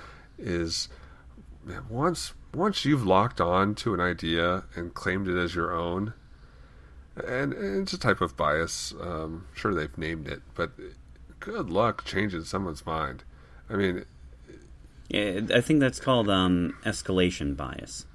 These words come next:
Speaker 2: commitment
Speaker 1: you know,
Speaker 2: bias.
Speaker 1: one-, once, yeah, once you've committed to it, then, man, that's just the way. I mean, it even go-, works in, in the latent print field. You know, once someone has locked in and felt comfortable with, "This is the number of candidates I'm gonna search in aphis."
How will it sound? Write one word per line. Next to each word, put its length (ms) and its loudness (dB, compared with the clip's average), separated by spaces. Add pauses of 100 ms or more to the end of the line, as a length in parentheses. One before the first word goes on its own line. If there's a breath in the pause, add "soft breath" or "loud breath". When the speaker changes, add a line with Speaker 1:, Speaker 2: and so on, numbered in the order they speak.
(640)
Speaker 2:
commitment 380 4
Speaker 1:
you 60 0
know, 100 2
Speaker 2:
bias. 500 -4 (340)
Speaker 1:
one-, 440 -4
once, 360 4
yeah, 220 4
once 280 2
you've 160 -2
committed 380 0
to 180 2
it, 140 -2
then, 240 -6
man, 240 -6
that's 340 -2
just 200 -4
the 60 -8
way. 120 -6
I 40 -4
mean, 200 0 (340 loud breath)
it 100 -2
even 200 2
go-, 120 -2
works 340 2
in, 360 0 (200)
in 120 -2
the 80 0
latent 240 2
print 240 -2
field. 280 -2
You 80 0
know, 260 2 (600 loud breath)
once 260 0
someone 340 4
has 520 2
locked 340 2
in 200 6
and 180 0
felt 260 2
comfortable 440 -2
with, 320 -4
"This 240 4
is 140 -2
the 120 2
number 320 6
of 120 0
candidates 460 0
I'm 140 2
gonna 180 0
search 360 -2
in 80 -4
aphis." 480 -6